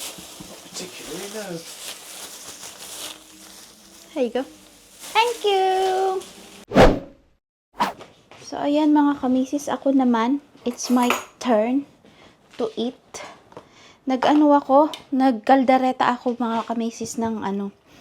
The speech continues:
Speaker 2: Nakabili kasi ako ng goat kahapon. Nagpunta ako sa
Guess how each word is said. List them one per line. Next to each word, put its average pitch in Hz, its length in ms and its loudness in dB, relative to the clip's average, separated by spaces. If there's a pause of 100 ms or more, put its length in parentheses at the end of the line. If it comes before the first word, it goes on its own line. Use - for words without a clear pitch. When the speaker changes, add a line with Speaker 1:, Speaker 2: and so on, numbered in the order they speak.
(180)
Speaker 2:
Nakabili 240 320 4
kasi 254 240 0
ako 233 240 0
ng 226 240 -2
goat 226 320 4
kahapon. 202 640 2 (400)
Nagpunta 220 480 2
ako 226 160 0
sa 208 480 0